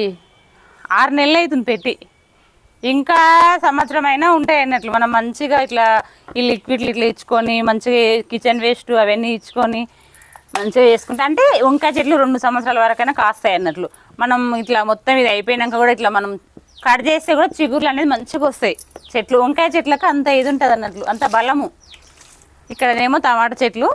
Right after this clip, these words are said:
ఇవి కూడా చాలా రోజులు అయ్యి, వర్షాకాలం స్టార్ట్ అయినా పెట్టినాయి ఇవి కూడా. కానీ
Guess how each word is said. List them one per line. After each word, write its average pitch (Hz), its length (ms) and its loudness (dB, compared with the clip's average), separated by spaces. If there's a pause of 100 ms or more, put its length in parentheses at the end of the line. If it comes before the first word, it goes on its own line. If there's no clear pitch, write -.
(420)
ఇవి 254 160 2
కూడా 330 200 2
చాలా 240 300 2
రోజులు 330 180 2
అయ్యి, 277 120 2
వర్షాకాలం 302 440 0
స్టార్ట్ 277 240 0
అయినా 294 200 0
పెట్టినాయి 233 280 -2
ఇవి 233 100 -4
కూడా. 240 320 0 (460)
కానీ 254 200 0